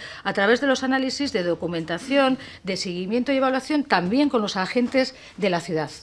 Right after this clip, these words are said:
¿Mm? Trabajo con grupos de expertas, también lo menciona, evidentemente, han venido expertas y han extrapolado los datos que tenemos que considerar con la realidad de las mujeres de Vitoria. Todo esto con datos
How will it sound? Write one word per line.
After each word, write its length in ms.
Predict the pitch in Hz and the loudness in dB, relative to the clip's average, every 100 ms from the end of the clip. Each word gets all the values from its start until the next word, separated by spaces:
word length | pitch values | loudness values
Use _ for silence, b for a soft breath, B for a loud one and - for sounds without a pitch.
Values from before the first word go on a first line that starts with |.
| - - | -18 -4
¿Mm? 160 | 202 262 B B B B B B B | -2 -2 B B B B B B B
Trabajo 500 | - 208 247 269 226 | 4 8 8 6 4
con 100 | 220 | 4
grupos 300 | 185 247 269 | 2 2 2
de 60 | 208 | 0
expertas, 520 | - 262 - 165 151 | 0 -2 0 -6 -4
también 300 | - 185 226 | -4 2 2
lo 80 | 202 | 2
menciona, 560 | 180 170 180 165 147 - | -2 -6 -6 -6 -6 -8
evidentemente, 800 | - 185 196 214 196 202 170 147 - | -6 -4 -2 -2 -2 0 -2 -2 -2
han 160 | 190 | -2
venido 560 | 180 208 285 220 156 - - | 2 4 4 4 0 -4 -10
expertas 760 | 180 - 208 165 165 151 - - | -12 -6 -4 -4 -4 -4 -8 0
y 120 | 220 | 4
han 100 | 247 | 6
extrapolado 560 | 269 247 - 208 196 185 | 4 2 2 2 2 0
los 200 | 180 170 | -2 -2
datos 320 | 208 - - | -4 -4 -4
que 100 | 160 | -4
tenemos 400 | 185 226 269 - | 0 2 2 0
que 100 | 220 | -2
considerar 480 | 185 180 185 208 226 | -4 -4 0 0 0
con 140 | 196 | -2
la 100 | 185 | -2
realidad 340 | 180 175 202 | -2 0 0
de 60 | 196 | 0
las 220 | 165 165 | -2 -4
mujeres 440 | 156 - 151 151 - B B - | -10 -8 -8 -8 -12 B B -6
de 80 | 185 | -2
Vitoria. 300 | 151 170 160 | 0 0 2
Todo 140 | 269 | 0
esto 300 | 277 - 302 B B | 2 0 -2 B B
con 240 | - 202 | 0 2
datos 480 | 208 226 233 277 285 | 4 4 4 -2 -4